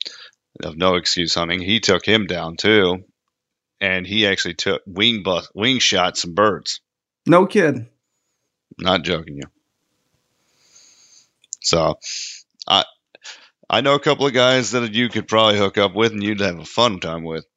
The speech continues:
Speaker 2: Heck yeah, man. I'll, I'll take you up on, on the opportunity to,
Speaker 1: <laughs>
Speaker 2: to, to meet some new people. That's wild. I'm
Speaker 1: Right.
Speaker 2: trying to wrap my
Speaker 1: I
Speaker 2: mind how a blind guy can, can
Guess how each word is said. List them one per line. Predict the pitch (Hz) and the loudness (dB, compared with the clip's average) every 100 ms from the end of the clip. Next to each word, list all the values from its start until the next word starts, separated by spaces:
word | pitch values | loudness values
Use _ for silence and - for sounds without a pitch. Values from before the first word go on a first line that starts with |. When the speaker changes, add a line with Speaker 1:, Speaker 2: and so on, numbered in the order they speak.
| - - - | -20 -20 -10
Speaker 2:
Heck | - 123 151 135 | 0 2 2 2
yeah, | 151 180 | 2 2
man. | 143 143 | 2 -2
I'll, | 165 - - | -4 -6 -8
I'll | - | -6
take | - 165 - | 2 2 4
you | 156 | 2
up | 160 147 | 4 2
on, | 139 135 120 _ - _ - - - - - - | 0 -2 -8 _ -20 _ -20 -20 -20 -20 -16 -2
on | 135 | 2
the | 135 | 2
opportunity | 143 - 151 156 147 127 | 0 0 2 4 2 0
to, | 120 - _ - | -4 -12 _ 2
Speaker 1:
<laughs> | |
Speaker 2:
to, | 147 | 2
to | 143 - 147 | 4 2 4
meet | 139 156 160 | 6 6 4
some | - 147 | 4 2
new | 151 120 | 2 4
people. | 131 180 - 113 | 4 4 2 4
That's | 147 147 | 4 2
wild. | 117 120 135 190 139 - _ - - _ _ - 50 50 | -2 0 2 2 2 -2 _ -20 -20 _ _ -20 -12 0
I'm | 143 | 2
Speaker 1:
Right. | - | 4
Speaker 2:
trying | 180 | 4
to | 170 | 4
wrap | 165 165 | 2 2
my | 147 | 0
Speaker 1:
I | |
Speaker 2:
mind | 147 139 175 160 | 2 2 2 0
how | 156 | 0
a | 147 | 0
blind | 143 151 156 147 | 0 0 2 4
guy | 147 139 | 4 4
can, | 139 135 127 - _ _ _ _ _ _ _ _ _ | 2 2 -2 -6 _ _ _ _ _ _ _ _ _
can | - 135 - | 2 4 2